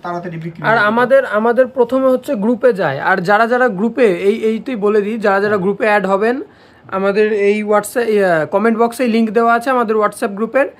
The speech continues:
Speaker 1: হ্যাঁ।
Speaker 2: এখান থেকেই আপনি জয়েন হয়ে যাবেন। আর শুধু পাইকারি কাস্টমাররা গ্রুপে জয়েন
Speaker 1: গ্রুপে,
Speaker 2: হবেন।
Speaker 1: হ্যাঁ, যারা খুচরো তারা কিন্তু গ্রুপে জয়েন হবেন না, যে
Speaker 2: হ্যাঁ।
Speaker 1: শুধুমাত্র পাইকারি কাস্টমাররাই গ্রুপে
Speaker 2: গ্রুপে,
Speaker 1: জয়েন হবেন।
Speaker 2: গ্রুপে আপনারা সব শাড়ির ছবি একদম সবার প্রথমে পাবেন।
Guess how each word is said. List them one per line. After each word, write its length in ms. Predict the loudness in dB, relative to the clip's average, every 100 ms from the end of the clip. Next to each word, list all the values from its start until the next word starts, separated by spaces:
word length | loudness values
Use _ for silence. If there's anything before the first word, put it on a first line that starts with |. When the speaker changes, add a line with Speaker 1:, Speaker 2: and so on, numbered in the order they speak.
| -20
Speaker 1:
হ্যাঁ। 180 | -20 -6
Speaker 2:
এখান 260 | 0 0 0
থেকেই 280 | -2 0 0
আপনি 200 | 0 0
জয়েন 280 | 2 4
হয়ে 140 | 2 2
যাবেন। 260 | 2 0
আর 140 | 0 -2
শুধু 300 | -2 -4 -2
পাইকারি 380 | 0 0 0 -2
কাস্টমাররা 540 | -6 -6 0 0 0
গ্রুপে 300 | -2 -2 -2
জয়েন 220 | 0 2
Speaker 1:
গ্রুপে, 120 | 2 0
Speaker 2:
হবেন। 180 | -2
Speaker 1:
হ্যাঁ, 220 | -6 -8 -4
যারা 200 | -4 -4
খুচরো 380 | -6 -10 -8
তারা 200 | -4 -4
কিন্তু 180 | -4 -8
গ্রুপে 300 | -10 -10 -8
জয়েন 200 | -6 -6
হবেন 300 | -4 -8 -8
না, 200 | -8 -10
যে 120 | -10
Speaker 2:
হ্যাঁ। 300 | -14 -8 -6
Speaker 1:
শুধুমাত্র 360 | -6 -6 -10 -10
পাইকারি 340 | -10 -10 -10
কাস্টমাররাই 540 | -10 -10 -10 -10 -10 -10
গ্রুপে 160 | -6
Speaker 2:
গ্রুপে, 200 | -4 -2
Speaker 1:
জয়েন 160 | 0 -2
হবেন। 120 | -2
Speaker 2:
গ্রুপে 320 | -4 -4 -2
আপনারা 360 | -4 -4 -4 -4
সব 260 | -2 -4 -4
শাড়ির 280 | -4 -4
ছবি 340 | -6 -6 -4 0
একদম 340 | 0 0 -6
সবার 260 | -2 -2 -2
প্রথমে 380 | -4 -6 -4 -2
পাবেন। 320 | -2 -2